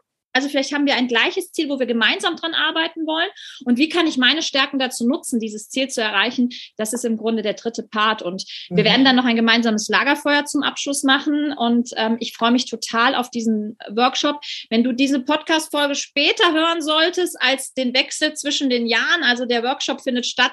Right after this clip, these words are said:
Speaker 1: siebenundzwanzigster bis dreißigster, äh, zwölfter zwanzig einundzwanzig, aber es wird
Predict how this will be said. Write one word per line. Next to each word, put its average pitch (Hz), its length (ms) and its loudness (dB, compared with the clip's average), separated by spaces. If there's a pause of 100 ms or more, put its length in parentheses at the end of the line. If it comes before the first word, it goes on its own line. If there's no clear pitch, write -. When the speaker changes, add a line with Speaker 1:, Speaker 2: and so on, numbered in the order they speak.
(100)
Speaker 1:
siebenundzwanzigster 254 960 -2
bis 285 220 -4
dreißigster, 285 640 0 (460)
äh, 240 120 2
zwölfter 277 580 2
zwanzig 262 420 -2
einundzwanzig, 233 760 0
aber 233 220 4
es 240 180 0
wird 240 140 0